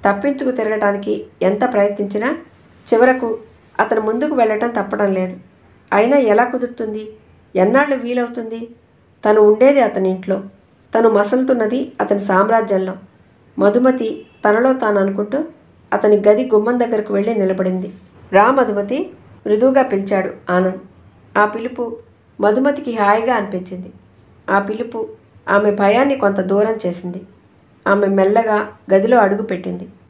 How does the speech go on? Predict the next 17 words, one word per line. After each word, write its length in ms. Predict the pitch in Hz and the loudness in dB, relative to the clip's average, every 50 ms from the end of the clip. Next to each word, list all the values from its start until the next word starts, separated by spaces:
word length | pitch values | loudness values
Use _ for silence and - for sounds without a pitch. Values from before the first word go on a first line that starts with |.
| _ - | _ 0
ఆనంద్ 580 | 196 208 226 240 240 240 247 - - - _ | 2 2 4 2 2 0 -2 -6 -10 -6 _
మంచం 340 | 196 196 202 202 - 262 254 | 0 2 2 2 0 -2 -2
మీద 260 | 240 220 208 214 208 214 - - - _ _ _ _ _ _ - | 0 -2 0 -2 -2 -4 -6 -12 -20 _ _ _ _ _ _ -2
దిండుకి 400 | 202 233 247 262 302 302 - 240 | 0 2 2 4 2 0 0 0
జార్లబడి 520 | 196 220 214 214 220 240 247 240 240 247 | 2 4 4 4 4 2 -2 -2 -2 -4
కూర్చున్నాడు. 520 | 247 - 202 202 - 190 185 180 180 185 - - - - _ _ _ _ _ _ _ | -4 -6 -8 -8 -6 -6 -4 -4 -4 -4 -6 -10 -16 -20 _ _ _ _ _ _ _
"అలా 120 | 202 202 208 | 0 0 0
కూర్చో," 400 | 208 - 254 254 254 - 220 190 196 - - _ _ _ _ _ _ _ _ - | 0 -2 -8 -8 -6 -8 -10 -10 -12 -16 -20 _ _ _ _ _ _ _ _ 0
మంచం 340 | 190 208 208 214 294 277 254 | 2 2 2 2 -2 -2 -2
పక్కనే 340 | 240 226 - 233 226 226 | -4 -4 -4 -4 -2 0
ఉన్న 340 | 220 208 208 202 202 208 202 - - _ _ - | 0 2 2 2 0 0 -2 -6 -14 _ _ -6
టీపాయ్ 340 | 233 240 - 262 254 240 240 226 | -6 -2 0 0 0 0 0 -4
చూపిస్తూ 360 | 214 214 214 208 208 - - | -4 -4 -4 -6 -4 -2 -2
అన్నాడు. 340 | - 180 180 180 175 170 - - - _ _ _ _ _ _ _ _ _ - | -2 -2 -2 -4 -4 -6 -8 -12 -16 _ _ _ _ _ _ _ _ _ -4
"పిలిచారట, 600 | 233 247 254 254 294 262 254 247 247 277 302 320 - - - _ _ | -2 -2 2 4 4 4 4 2 2 0 0 -2 -4 -10 -20 _ _
ఎందుకు?" 460 | 214 208 233 240 254 254 277 269 277 285 - _ _ _ _ _ _ _ _ - | 4 4 4 4 2 0 0 -2 -2 -4 -10 _ _ _ _ _ _ _ _ 0
మధుమతి 600 | 202 202 208 247 254 269 269 - 247 - - - | 0 2 2 2 0 -2 -4 -4 -8 -10 -10 -12